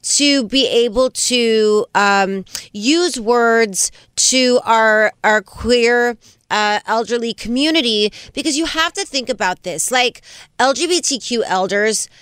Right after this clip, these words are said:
suffer probably a lot of P T S D, similarly to,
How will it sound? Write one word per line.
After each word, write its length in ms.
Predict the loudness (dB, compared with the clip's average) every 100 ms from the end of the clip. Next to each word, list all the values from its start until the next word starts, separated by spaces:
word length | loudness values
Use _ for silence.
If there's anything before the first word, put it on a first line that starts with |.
| _ -12
suffer 420 | -4 -2 -2 -6
probably 480 | -2 -2 -2 -4 -2
a 80 |
lot 280 | 0 0 0
of 160 | -2 -8
P 240 | -10 -8
T 260 | -6 -2 -2
S 260 | -2 -4
D, 520 | -6 -8 -4 -2 -4 -6 -8
similarly 760 | -4 0 0 2 2 2 0 -4
to, 800 | -2 -2 2 2 4 4 2